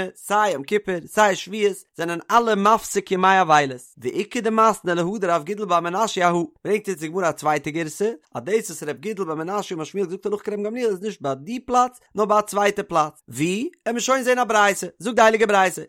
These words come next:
כל שלושים יום, תינוק, יוצא בחיק. עס טאטש א קינד, וואס איז נפטר, לא עליני, פאר דרייסיק טאג,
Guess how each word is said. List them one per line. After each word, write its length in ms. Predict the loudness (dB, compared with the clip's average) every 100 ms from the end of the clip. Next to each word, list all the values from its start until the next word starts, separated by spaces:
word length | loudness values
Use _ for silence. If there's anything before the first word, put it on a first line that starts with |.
| -2
כל 200 | 2 2
שלושים 580 | 0 -2 0 0 -6 -2
יום, 320 | 0 2 0 -8 -4
תינוק, 340 | 0 2 0 -4
יוצא 380 | 0 4 4 2
בחיק. 380 | -2 2 2 2 _
עס 60 | -2
טאטש 220 | -2 0
א 80 | -2
קינד, 480 | -2 -2 -2 -4 -8 _ -8
וואס 400 | -4 -4 -8 -12
איז 120 | -4
נפטר, 340 | -4 -4 -6
לא 100 | -2
עליני, 600 | -2 0 0 0 0 -2 0
פאר 240 | 2 2
דרייסיק 440 | 2 2 2 -2
טאג, 280 | -6 -2 -2